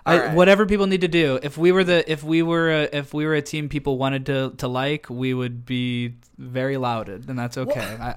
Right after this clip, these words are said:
Speaker 1: I, that
Speaker 2: I just don't get why people wouldn't like the Vikings from an outsider perspective when they
Speaker 1: Small
Speaker 2: have
Speaker 1: market.
Speaker 2: the best stadium in the league, other than maybe L A's stadium.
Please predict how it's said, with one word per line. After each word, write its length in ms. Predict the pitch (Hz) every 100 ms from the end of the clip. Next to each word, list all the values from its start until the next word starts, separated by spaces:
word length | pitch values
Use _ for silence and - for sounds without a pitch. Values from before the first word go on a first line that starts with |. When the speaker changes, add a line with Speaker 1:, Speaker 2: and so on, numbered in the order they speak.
| 127
Speaker 1:
I, 40 | 127
that 280 | 123 131 131 _ _ _ -
Speaker 2:
I 140 | 233
just 260 | 294 330 190
don't 300 | 226 262 220
get 240 | 165 247 170
why 320 | 151 170 190
people 440 | 180 - 196 185
wouldn't 480 | 156 139 160 156 156
like 500 | 139 139 147 139 - 147
the 160 | 131
Vikings 640 | 131 135 135 127 120 113 -
from 240 | - 143
an 100 | 139 -
outsider 480 | 147 151 - 156 151
perspective 760 | 156 147 - 131 120 127 113 123
when 160 | 147
they 140 | 156 160
Speaker 1:
Small 220 | 170 135
Speaker 2:
have 100 | 117
Speaker 1:
market. 400 | 110 - 113 - -
Speaker 2:
the 340 | 143 180 180
best 500 | 170 196 202 - -
stadium 520 | - - 175 175 170 160
in 100 | 160
the 100 | 156
league, 440 | 143 135 131 123 _ _ _
other 300 | 143 151 156
than 240 | 151 147 131
maybe 440 | 131 139 143 143
L 240 | 139 139
A's 200 | 131 123
stadium. 640 | - 123 123 117 117 117 117